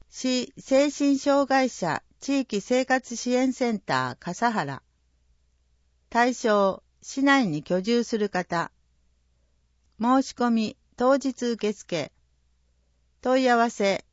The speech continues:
水戸地区精神保健福祉会。電話、二五四七八一五。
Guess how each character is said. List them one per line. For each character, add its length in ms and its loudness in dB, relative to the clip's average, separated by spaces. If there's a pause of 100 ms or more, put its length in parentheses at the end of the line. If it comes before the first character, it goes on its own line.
(280)
水 140 -4
戸 160 4
地 160 -6
区 280 -4
精 300 2
神 320 2
保 160 -4
健 300 2
福 240 -6
祉 180 -6
会。 300 -4 (720)
電 320 0
話、 220 0 (220)
二 300 4
五 260 4
四 360 -2 (300)
七 260 2
八 340 -2
一 240 -6
五。 280 -2